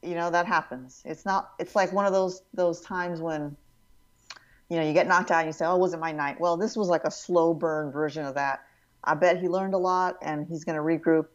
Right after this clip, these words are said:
and he'll come back. He's not out of the picture. U F C, U F C still loves him. They want him to help grow the English market, the European market. You know, they have Paddy, but they need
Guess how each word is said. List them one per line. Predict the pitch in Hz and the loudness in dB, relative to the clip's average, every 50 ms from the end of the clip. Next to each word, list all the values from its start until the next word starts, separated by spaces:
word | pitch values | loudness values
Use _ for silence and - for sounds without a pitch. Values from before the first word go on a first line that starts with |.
| _ - | _ -6
and | - 156 170 | -6 -4 0
he'll | 180 160 | 0 -2
come | 151 - 226 160 147 | 0 0 0 0 2
back. | 143 139 131 - - - - _ _ _ - | 2 0 0 -2 -6 -14 -20 _ _ _ -20
He's | _ - 214 202 185 | _ -2 -2 0 2
not | 226 220 - | 2 2 4
out | - 196 196 | 4 4 4
of | 180 | 4
the | 185 | 2
picture. | 180 - 190 180 - - - 175 170 170 170 170 - _ _ _ _ _ _ | 0 0 -4 -4 -4 0 2 4 4 4 2 -2 -10 _ _ _ _ _ _
U | 180 190 | 0 0
F | 196 190 | 0 0
C, | - - 196 196 185 - - - - _ _ _ - | -2 -6 -6 -6 -6 -6 -12 -18 -20 _ _ _ -4
U | 185 202 | -2 -2
F | 202 190 | -2 -2
C | - 196 190 | -2 -4 -4
still | 185 - 214 185 160 | 0 2 4 4 6
loves | 165 170 170 170 - | 6 6 4 4 0
him. | - 175 170 156 | -4 -4 -2 0
They | 156 151 | -2 0
want | 151 160 165 - - - _ _ _ _ _ - _ _ _ | 0 0 -2 -2 -4 -8 _ _ _ _ _ -20 _ _ _
him | 190 185 180 175 170 160 | -6 -2 0 0 0 -2
to | - - 165 | 2 2 2
help | 170 175 160 170 170 170 - - | 4 6 4 4 4 2 -2 0
grow | - 160 156 156 160 160 160 165 - _ _ _ _ _ _ _ _ | 2 4 4 4 4 2 0 -2 -6 _ _ _ _ _ _ _ _
the | - - - | -10 -6 -4
English | 165 160 156 156 - 185 | -2 -2 -2 -2 0 2
market, | 175 180 180 185 175 - | 2 2 2 0 0 2
the | 160 | 2
European | 156 170 165 165 - 175 156 | 4 4 2 2 0 -4 -2
market. | 156 156 160 156 - 165 160 156 - - - _ _ _ _ _ _ _ - | 0 -2 -2 0 2 2 2 2 2 0 -8 _ _ _ _ _ _ _ -4
You | 147 | 0
know, | 143 | 0
they | 147 | 2
have | 214 208 214 214 214 | 4 4 4 2 2
Paddy, | - 202 180 180 185 185 175 | -2 0 0 2 2 0 -2
but | - 160 - | -4 -4 -4
they | - 160 160 | -4 -4 -2
need | 170 185 180 180 170 | 0 0 0 0 0